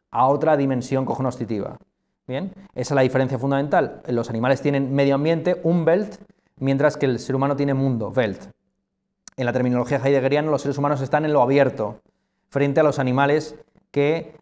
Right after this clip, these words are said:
están aturdidos por el círculo desinhibidor. En ese sentido, Heidegger es un moderno,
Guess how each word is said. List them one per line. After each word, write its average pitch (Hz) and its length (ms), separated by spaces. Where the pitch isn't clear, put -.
están 139 540
aturdidos 139 600
por 131 140
el 120 60
círculo 147 360
desinhibidor. 117 720
En 127 120
ese 127 100
sentido, 139 420
Heidegger 139 300
es 135 140
un 135 60
moderno, 151 600